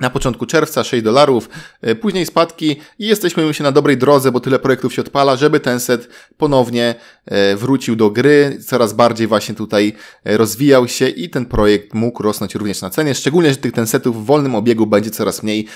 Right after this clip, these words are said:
przez te różne subskrypcje, które oni, e, wprowadzają. No i patrzcie, ten seta możecie kupić,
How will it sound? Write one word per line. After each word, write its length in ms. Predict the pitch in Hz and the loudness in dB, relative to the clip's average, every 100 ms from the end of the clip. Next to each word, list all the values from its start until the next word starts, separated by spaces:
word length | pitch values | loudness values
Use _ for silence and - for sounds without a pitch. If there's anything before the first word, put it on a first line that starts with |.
| - | -12
przez 200 | - 160 | -6 -4
te 80 | - | 0
różne 240 | 123 117 101 | 0 0 -4
subskrypcje, 580 | 104 - 123 123 107 | -6 -6 -2 -2 -2
które 360 | 92 151 143 - | -4 0 0 0
oni, 320 | 95 92 92 - - - | -4 -6 -8 -12 -16 -6
e, 120 | 92 | -6
wprowadzają. 640 | - 131 135 120 85 80 | -2 0 2 2 0 -2
No 160 | 101 190 | 0 0
i 100 | 220 | 2
patrzcie, 360 | 139 - - - _ - - | -2 -6 -8 -12 _ -20 -12
ten 160 | - 156 | -4 -2
seta 380 | - 190 196 190 - - | 0 2 2 0 -4 -12
możecie 360 | 120 143 170 165 | -4 -2 0 -2
kupić, 460 | - - 131 123 | -2 0 0 -2